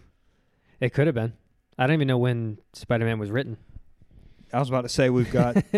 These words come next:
Speaker 2: we've got
Speaker 1: Guys, go read
Speaker 2: supercomputers at our fingertips.
Speaker 1: <coughs> So, yeah, me and Ash, I love, dude, I love, go-, it's like, it's like the start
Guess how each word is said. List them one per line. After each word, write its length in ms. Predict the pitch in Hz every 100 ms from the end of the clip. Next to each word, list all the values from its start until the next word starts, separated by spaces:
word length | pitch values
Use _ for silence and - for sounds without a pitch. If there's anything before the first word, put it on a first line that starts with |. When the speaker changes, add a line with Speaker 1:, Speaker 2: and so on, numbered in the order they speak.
| 175
Speaker 2:
we've 120 | 120
got 140 | 165 147
Speaker 1:
Guys, 200 | 127 160
go 80 | 139 139 127
read 120 | 131
Speaker 2:
supercomputers 320 | 131 123 113
at 60 | 104
our 80 | 98
fingertips. 680 | 135 123 107 110 104 - -
Speaker 1:
<coughs> 60 | - - 131 - - - -
So, 140 | 160
yeah, 140 | 156
me 160 | 135 151
and 80 | 160
Ash, 200 | 156 -
I 100 | 151
love, 480 | 160 151 165 143 127 -
dude, 160 | 147
I 80 | 139
love, 320 | 135 123 131
go-, 140 | 120 135 - 135
it's 160 | 147 -
like, 140 | 156 135 -
it's 200 | 147 139
like 140 | 185 -
the 100 | 147
start 580 | - - 131 139 -